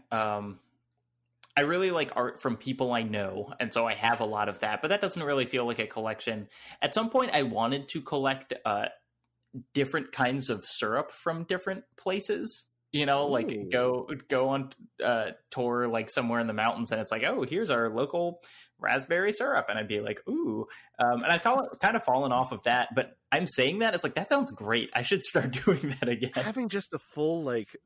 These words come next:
Speaker 2: ikea Detolf filled with
Speaker 1: <laughs> Yeah.
Speaker 2: different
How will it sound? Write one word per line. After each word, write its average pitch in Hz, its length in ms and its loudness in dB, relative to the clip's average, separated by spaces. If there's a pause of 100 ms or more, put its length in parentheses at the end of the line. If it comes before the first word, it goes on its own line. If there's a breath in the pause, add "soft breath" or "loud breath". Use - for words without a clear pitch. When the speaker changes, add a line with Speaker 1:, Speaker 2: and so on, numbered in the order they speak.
Speaker 2:
ikea 139 680 -4
Detolf 151 600 -6
filled 151 720 -2
with 143 140 6
Speaker 1:
<laughs> - 0 -
Yeah. 269 140 8
Speaker 2:
different - 580 4